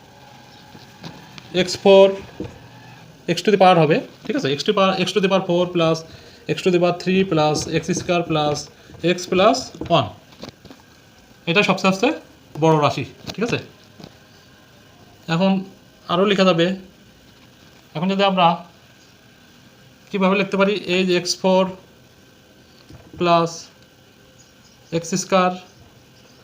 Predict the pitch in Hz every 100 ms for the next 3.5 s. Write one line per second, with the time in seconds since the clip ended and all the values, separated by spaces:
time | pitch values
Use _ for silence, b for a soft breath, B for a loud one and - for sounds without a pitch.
0 | _ _ _ - 170 165 160 - - -
1 | _ _ _ - - - - 165 - 180
2 | 180 165 156 156 - - - - 165 170
3 | 185 180 185 180 185